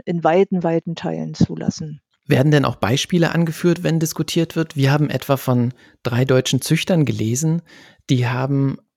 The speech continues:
Speaker 2: eine Enzephalitis, eine Gehirnhautentzündung bekommen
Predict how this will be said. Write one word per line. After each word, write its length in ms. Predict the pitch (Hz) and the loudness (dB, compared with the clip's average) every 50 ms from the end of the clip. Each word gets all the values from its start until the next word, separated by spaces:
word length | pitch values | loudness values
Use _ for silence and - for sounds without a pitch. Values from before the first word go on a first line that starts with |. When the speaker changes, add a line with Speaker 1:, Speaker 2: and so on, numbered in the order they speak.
| _ _ | _ _
Speaker 2:
eine 320 | - 135 131 127 123 127 - | 0 2 2 2 2 2 0
Enzephalitis, 680 | 127 120 - 139 127 - 117 113 131 160 - 175 - | -2 -2 -2 -2 -2 -2 0 0 0 0 0 -2 -2
eine 200 | - - 123 127 | -2 -2 -2 0
Gehirnhautentzündung 920 | 123 123 117 151 175 180 175 170 - - 147 139 - - 151 151 151 151 143 | 0 2 2 4 4 4 2 0 0 -2 -2 -2 -2 -2 -2 -2 -2 -2 -2
bekommen 500 | - 143 - - 143 147 160 165 170 165 | -6 -6 -6 -4 -2 -2 0 0 -2 -4